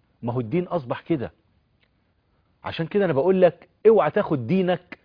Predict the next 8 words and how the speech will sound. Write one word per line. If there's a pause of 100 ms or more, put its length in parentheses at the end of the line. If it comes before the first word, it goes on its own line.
(200)
من
مسلسلات، (440)
ولا
أفلام، (480)
ولا
من
مواقع
مشبوهة،